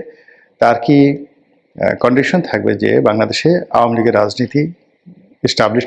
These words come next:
করতে হবে, শেখ হাসিনাকে ফিরিয়ে নিতে হবে এবং আওয়ামী লীগের নেতাকর্মীদের উপর যে জুলুম অত্যাচার চলছে, আর ভারতে যারা আশ্রয়,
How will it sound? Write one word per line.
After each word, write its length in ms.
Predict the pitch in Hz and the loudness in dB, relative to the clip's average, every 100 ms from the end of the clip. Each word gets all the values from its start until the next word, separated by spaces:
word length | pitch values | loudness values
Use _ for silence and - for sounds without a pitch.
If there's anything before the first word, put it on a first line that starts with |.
| - | -4
করতে 180 | 139 139 | -4 -2
হবে, 180 | 147 170 220 - _ _ _ - | 0 0 -4 -10 _ _ _ -4
শেখ 160 | - 120 123 | -2 -2 -4
হাসিনাকে 500 | - 123 120 117 120 120 - - | -2 0 0 2 0 0 -4 -8
ফিরিয়ে 280 | - 135 139 277 | -2 2 4 4
নিতে 140 | - 135 | 2 0
হবে 140 | 156 196 127 | 0 0 0
এবং 100 | 120 113 | 2 2
আওয়ামী 180 | 123 131 | 2 2
লীগের 220 | 139 147 139 | 2 2 2
নেতাকর্মীদের 580 | 107 110 - 107 107 110 | 2 0 -2 -6 -2 -2
উপর 100 | 107 135 | -2 0
যে 60 | 113 104 | 0 0
জুলুম 200 | 104 104 | 0 0
অত্যাচার 340 | 101 110 - 120 - | -2 -2 -4 -4 -2
চলছে, 300 | 131 - 196 214 - - - - - | -2 -2 -4 -4 -12 -20 -20 -6 -2
আর 60 | 120 | 0
ভারতে 240 | 110 127 139 117 | 0 0 2 2
যারা 120 | 110 104 | 0 0
আশ্রয়, 400 | - 131 127 | 0 0 2